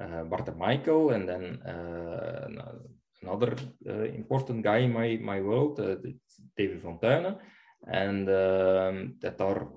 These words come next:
for me the, the three big, um, people in my life that I, I, I had the, the skills from.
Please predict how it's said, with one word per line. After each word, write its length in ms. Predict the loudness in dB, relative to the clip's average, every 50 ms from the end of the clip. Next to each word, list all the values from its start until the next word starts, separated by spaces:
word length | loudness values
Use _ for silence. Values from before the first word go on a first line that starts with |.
| -18 -20 _
for 200 | -8 -6 -6 -6
me 240 | -2 0 4 4 4
the, 240 | 6 4 4 2 2 0
the 180 | -4 -6 -6 -8 _ -6
three 420 | -2 0 2 2 2 0 0 -2
big, 440 | -4 -4 -2 0 0 0 0 -4 -14 -20 -20 _ _ _ _ _ _ _ _ _ _ -16 -14 -12
um, 500 | -10 -8 -8 -8 -8 -10 -10 -12 -14 -16 _ _ _ _ _ _ _ _ _ _ _ _ _ _ _ _ _ _ _ _ _ _ _ _ _ _ _ _ _ _ _ _ _ _ _ _ _ _ _
people 520 | 2 4 4 4 6 6 8 8 8 6 4
in 140 | 0 -2 -2
my 160 | -2 -2 0
life 520 | 2 4 6 6 4 4 0 -4 -10 -16 _ _ -2
that 280 | -2 -2 -2 -6 -14 -20 -12 -8
I, 120 | -6 -4 -2 -2 -2 -2 -2 -2 -4 -6
I, 300 | -6 -6 -8 -8 -10 -14 _ _ _ _ _ _ _ _ _ -12
I 100 | -10 -8
had 320 | -6 -4 -4 -6 -6 -6 -8
the, 120 | -8 -8 -6 -8 -8 -8
the 100 | -8 -8
skills 420 | 0 6 8 8 8 8 4 -2
from. 320 | -6 -4 -4 -4 -4 -6